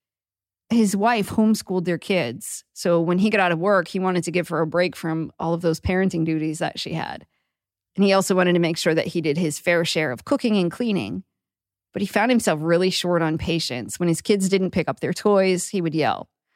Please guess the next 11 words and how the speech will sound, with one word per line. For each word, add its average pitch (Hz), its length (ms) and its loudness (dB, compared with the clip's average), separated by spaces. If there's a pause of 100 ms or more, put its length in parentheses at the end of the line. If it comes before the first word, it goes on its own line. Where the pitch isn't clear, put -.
(340)
And 180 100 -2
if 170 80 -4
they 180 100 -2
didn't 190 220 2
move 214 240 2
fast 196 300 2
enough 185 180 0
to - 80 -8
brush 175 260 0
their 156 140 -2
teeth, 247 540 -2